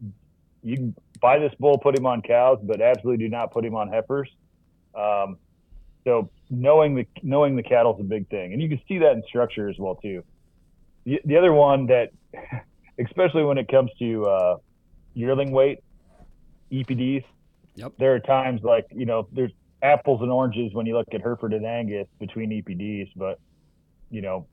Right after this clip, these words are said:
Speaker 1: don't quote me on this, but about anything above a one fifteen is in the top one percent for yearling weight in the Hereford industry. I think that's pretty close. Well, there's been times I've went and looked at bulls, and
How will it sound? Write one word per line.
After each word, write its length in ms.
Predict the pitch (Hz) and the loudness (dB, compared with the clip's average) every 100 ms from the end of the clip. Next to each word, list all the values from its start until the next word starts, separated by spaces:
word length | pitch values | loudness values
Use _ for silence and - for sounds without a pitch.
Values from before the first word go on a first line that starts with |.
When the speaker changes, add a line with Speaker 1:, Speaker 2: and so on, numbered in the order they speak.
| _ _ _ _ 127 120 | _ _ _ _ -12 0
Speaker 1:
don't 240 | 135 120 | 2 2
quote 220 | 131 127 | 0 0
me 80 | 120 | 0
on 140 | 117 | -6
this, 140 | 117 117 | -8 -8
but 100 | - | -6
about 460 | 110 98 - 143 135 | -6 -4 2 6 6
anything 380 | 127 127 131 120 | 2 -4 -4 -4
above 400 | 104 92 117 110 | -4 0 0 0
a 100 | 101 | -2
one 480 | 98 107 117 113 101 - | -2 -4 -4 -4 -8 -6
fifteen 760 | 120 - - - 113 113 117 | -8 -8 -16 -12 -8 -6 -6
is 160 | 104 92 | -8 -8
in 100 | 107 | -8
the 100 | 98 | -8
top 340 | - 107 107 | -4 -2 -2
one 320 | 104 110 117 | -4 -6 -6
percent 500 | 110 104 - 107 104 | -8 -12 -10 -12 -12
for 100 | - | -10
yearling 400 | 98 101 110 107 | -8 -6 -6 -8
weight 200 | 104 104 | -8 -8
in 80 | 98 | -8
the 60 | 107 | -10
Hereford 280 | 104 101 107 | -10 -6 -6
industry. 400 | 107 101 107 101 | -6 -10 -8 -8
I 40 | |
think 180 | 110 98 | -8 -10
that's 180 | 98 - | -10 -12
pretty 200 | _ 98 | _ -12
close. 420 | 90 - 92 98 - _ _ _ _ _ _ | -12 -8 -6 -6 -8 _ _ _ _ _ _
Well, 320 | 117 110 107 _ _ _ _ _ _ _ _ _ _ _ _ _ | 2 2 0 _ _ _ _ _ _ _ _ _ _ _ _ _
there's 140 | 127 123 | -4 -2
been 160 | 131 | -2
times 380 | 113 156 156 131 | 2 4 4 4
I've 140 | 131 | 2
went 180 | 123 139 | 4 -2
and 100 | 123 | 2
looked 200 | 131 131 | 0 0
at 140 | 117 92 | -4 0
bulls, 420 | 131 117 104 104 _ _ _ _ - | 2 4 2 0 _ _ _ _ -12
and 280 | 113 113 | -10 -8